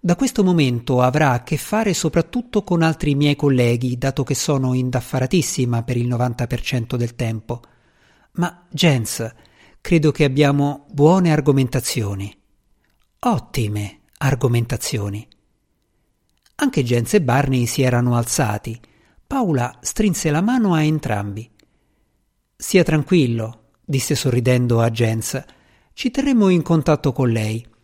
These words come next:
E se vuol comunicare con l'associazione, dica al centralino di chiamarci. Non possono rifiutarsi di metterla in comunicazione telefonica con noi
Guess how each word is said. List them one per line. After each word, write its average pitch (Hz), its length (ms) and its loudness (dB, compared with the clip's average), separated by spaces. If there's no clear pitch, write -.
E 151 100 -4
se - 120 2
vuol 180 280 4
comunicare 151 680 2
con 120 180 0
l'associazione, 160 840 0
dica 180 260 2
al 135 100 2
centralino 127 680 2
di 110 100 -4
chiamarci. 98 600 -8
Non 147 260 2
possono 117 540 2
rifiutarsi 135 800 0
di 131 140 0
metterla 143 400 0
in 139 120 0
comunicazione 143 800 0
telefonica 135 600 0
con 147 180 -2
noi 202 320 2